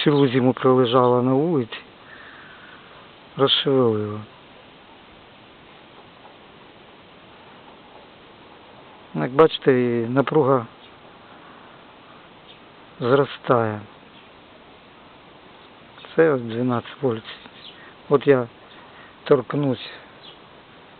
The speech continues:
ще раз. Так, на двадцять вольт. Ще раз торкнусь. Два і шість вольта, два і сім,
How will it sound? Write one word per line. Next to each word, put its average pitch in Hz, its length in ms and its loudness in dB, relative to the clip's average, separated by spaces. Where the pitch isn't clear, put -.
ще 139 200 -6
раз. 117 180 -6
Так, 135 100 -8
на 135 100 -2
двадцять 123 380 -4
вольт. 156 360 -8
Ще 135 160 0
раз 117 120 -6
торкнусь. 165 580 -8
Два 127 300 0
і 117 40 0
шість - 420 -10
вольта, 160 520 -6
два 135 260 -4
і 123 140 -6
сім, 127 240 -8